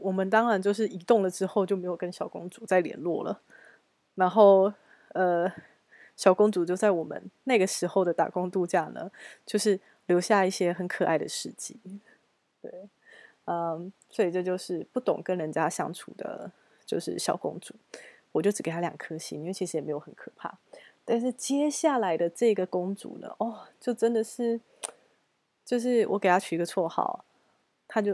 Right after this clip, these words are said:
我们就叫她眼镜女好了。这个眼镜，眼镜女呢，这个公主呢，是属于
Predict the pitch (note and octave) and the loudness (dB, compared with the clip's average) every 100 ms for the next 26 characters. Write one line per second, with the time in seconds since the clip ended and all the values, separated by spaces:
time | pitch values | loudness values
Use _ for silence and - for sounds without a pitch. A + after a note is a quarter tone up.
0 | - F3+ G3 A3+ A3 G3+ D#3 - G3 D#3 | -2 -2 2 4 4 2 -2 -6 -6 -6
1 | - - - - - - _ _ - - | -14 -12 -12 -12 -20 -20 _ _ -20 -20
2 | _ _ - D4 B3 F#3 E3+ A3 A3 - | _ _ 0 4 4 4 0 -4 -4 -2
3 | G3 E3+ E3+ A#3 G3+ E3 - - A#3 G#3 | -2 -2 -2 -4 -4 -6 -12 -10 -4 -4
4 | F#3 F3+ F#3+ - - - - E3 - | -4 -6 -8 -14 -14 -14 -6 -6 -4